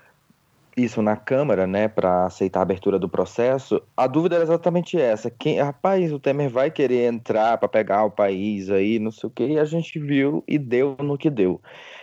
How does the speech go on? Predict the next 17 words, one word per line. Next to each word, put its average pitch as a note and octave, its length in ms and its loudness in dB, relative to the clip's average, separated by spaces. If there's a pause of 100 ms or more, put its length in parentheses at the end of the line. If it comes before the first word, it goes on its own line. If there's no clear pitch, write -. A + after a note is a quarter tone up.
(100)
Então, A2+ 840 2 (240)
esse E3 180 -2
processo C#3 400 -2
no B2+ 100 -2
T A#2+ 120 -2
S A2+ 200 0
E, A#2 80 2
exatamente, B2+ 600 0
a - 20 2
gente C3 240 -4
sabe, C#3 400 0
a C3 120 2
jurisprudência C3+ 760 -2
fa-, - 180 -8
é C3 120 2
pacífica C#3+ 580 -2
de A#2+ 720 0